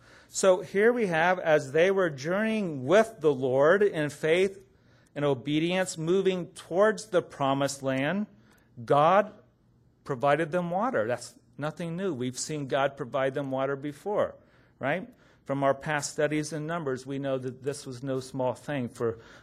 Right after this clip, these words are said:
when the, when the Lord, uh, provided for them as they complained against God and against Moses. You know, "You called us into the wilderness that we might die. We want water. We want manna."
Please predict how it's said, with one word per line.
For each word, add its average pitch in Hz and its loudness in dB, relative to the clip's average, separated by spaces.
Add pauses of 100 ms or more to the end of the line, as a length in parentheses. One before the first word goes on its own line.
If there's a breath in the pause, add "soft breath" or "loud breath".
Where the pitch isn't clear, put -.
when 127 -2
the, 117 -4 (100)
when 123 -4
the 120 0
Lord, 120 2 (360 soft breath)
uh, 104 -8 (360)
provided 131 0
for 113 -4
them 98 -8
as 110 -8
they 117 0
complained 123 -4
against 110 -6 (440 loud breath)
God 107 0
and 104 -4
against 107 -4
Moses. 98 -8
You 113 -8
know, 123 -2 (220 loud breath)
"You 127 -8
called 139 0
us 123 0
into 139 -6
the 127 -2
wilderness 127 -2
that 120 -2
we 120 -4
might 117 -8
die. 90 -12 (300 loud breath)
We 139 0
want 135 -2
water. 104 -4
We 131 0
want 123 -2
manna." 107 -6